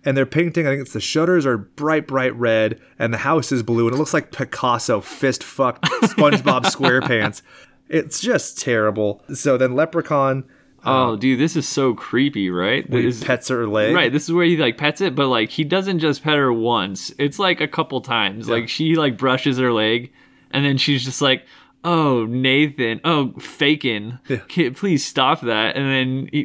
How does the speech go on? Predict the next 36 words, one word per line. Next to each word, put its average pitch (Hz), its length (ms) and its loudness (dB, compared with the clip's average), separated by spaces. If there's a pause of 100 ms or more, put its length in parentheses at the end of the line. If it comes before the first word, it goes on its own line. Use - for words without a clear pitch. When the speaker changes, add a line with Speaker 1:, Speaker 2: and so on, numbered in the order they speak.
Speaker 2:
he, 185 160 4
like, 156 160 2
brushes 170 420 0
her 165 100 4
again, 156 400 2
and 127 140 -2
she's 135 260 0
just - 220 -6
like, 117 200 -2 (360)
"Nathan, 180 560 -2 (280)
what 240 120 0
are 247 40 4
you 226 100 -2
doing 220 400 4
down 143 240 2
there?" 131 160 2
And 131 80 4
all 139 160 4
of 143 40 2
a - 40 -6
sudden 151 160 2
he 143 100 2
turns 135 300 0
around 131 240 2
behind 123 340 2
her, 110 140 -2
or, 120 40 0
you 113 140 -2
know, 113 80 0
she 131 220 0
turns 127 260 -2
around, 123 380 0
she's 110 160 -4
like, - 180 -2
"What - 180 -6
the - 120 -10